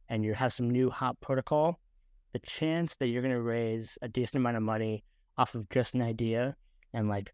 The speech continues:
a tokenomics guide, mm, probably not gonna work. Probably not gonna work. Uh, unless your idea is insanely good, uh,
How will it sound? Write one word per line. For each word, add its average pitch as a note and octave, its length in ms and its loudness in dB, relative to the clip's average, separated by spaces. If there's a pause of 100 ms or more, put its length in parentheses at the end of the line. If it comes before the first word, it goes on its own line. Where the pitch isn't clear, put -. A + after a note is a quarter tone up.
(140)
a - 60 -6
tokenomics A2+ 680 0
guide, D3 380 0 (680)
mm, A#2 200 0 (360)
probably E3 260 4
not C3+ 160 2
gonna A#2 140 -2
work. G#2+ 180 -2 (520)
Probably C3 260 4
not A#2 180 2
gonna G#2 140 0
work. - 300 -4 (580)
Uh, G#2 420 0 (200)
unless B2 260 0
your D3+ 100 4
idea C3 240 4
is A#2+ 160 -2
insanely C3 840 0
good, B2+ 460 0 (720)
uh, A2+ 180 -2